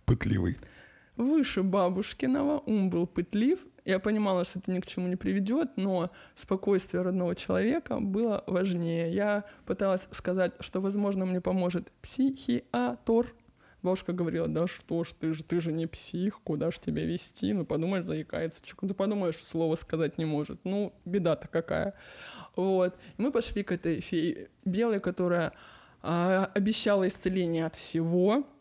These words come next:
Speaker 2: от головных болей, от деменции, от менструальных болей. В общем, вообще полностью от всего. И бабушка подумала, что мой диагноз как раз-таки подходит.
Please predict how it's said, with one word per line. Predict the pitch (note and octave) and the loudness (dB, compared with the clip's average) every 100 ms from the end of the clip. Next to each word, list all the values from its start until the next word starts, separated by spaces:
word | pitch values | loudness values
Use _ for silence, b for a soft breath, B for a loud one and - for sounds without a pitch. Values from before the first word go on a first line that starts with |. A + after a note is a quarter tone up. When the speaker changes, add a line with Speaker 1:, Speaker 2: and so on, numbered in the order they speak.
| - | -4
Speaker 2:
от | F3+ | -2
головных | F#3+ F#3 F3+ F3 F3 E3+ | 0 2 2 2 2 2
болей, | E3+ F3 G3+ G#3 G#3+ G#3+ F#3+ | 4 4 4 4 4 4 4
от | E3+ E3 | 2 2
деменции, | E3+ E3+ F3+ G3 G3 G3 G3 D3+ | 2 2 4 2 2 0 -2 -4
от | D3+ | -2
менструальных | E3 D#3+ F#3 F3 F#3 G3 F#3 F#3 E3+ | -4 -4 -2 2 4 4 4 4 2
болей. | F3+ E3+ E3 | 2 2 2
В | A#3 | -2
общем, | - B3 A3+ | -2 -2 -2
вообще | G#3 A3 F3 | -2 -2 -2
полностью | E3+ F#3+ F3 D#3 - - | -2 0 0 0 -4 -6
от | E3+ | -6
всего. | - - C3+ | -4 -2 0
И | C3+ | 2
бабушка | G#3+ A#3 - - | 2 2 -2 -2
подумала, | F3+ F#3 F3 D#3+ | 0 2 0 -2
что | - F3 | -2 -2
мой | F3+ E3+ | 0 0
диагноз | E3+ G#3 B3 G#3+ | 2 4 4 0
как | - | -2
раз-таки | - G3+ - | -2 -2 -4
подходит. | - E3+ - E3 D#3 - | -2 -4 -2 0 0 -4